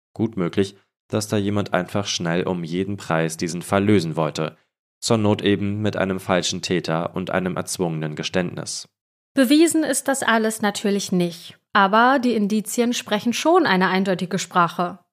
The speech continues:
Speaker 2: Franks Name wird auf jeden Fall immer wieder im Zusammenhang mit dem Cleveland Torso-Mörder erwähnt. Jedoch glauben nur wenige, dass er all die Menschen auch wirklich umgebracht hat.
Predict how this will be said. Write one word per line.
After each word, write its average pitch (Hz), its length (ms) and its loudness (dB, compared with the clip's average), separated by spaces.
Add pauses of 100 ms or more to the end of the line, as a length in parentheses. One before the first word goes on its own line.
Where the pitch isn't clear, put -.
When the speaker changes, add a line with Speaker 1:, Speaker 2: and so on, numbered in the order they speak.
(240)
Speaker 2:
Franks 285 360 2
Name 226 400 6
wird 196 160 2
auf 185 100 -2
jeden 220 300 2
Fall 208 380 4
immer 254 380 6
wieder 196 280 4
im 190 120 0
Zusammenhang 190 720 0
mit 196 140 0
dem 196 160 0
Cleveland 214 560 0
Torso-Mörder 180 760 0
erwähnt. 175 600 -6
Jedoch 202 340 2
glauben 190 340 4
nur 180 200 2
wenige, 190 640 2 (260)
dass 202 160 2
er 196 160 4
all 202 160 6
die 226 140 2
Menschen 190 360 0
auch 185 220 -2
wirklich 190 460 -4
umgebracht 190 640 -2
hat. - 320 -10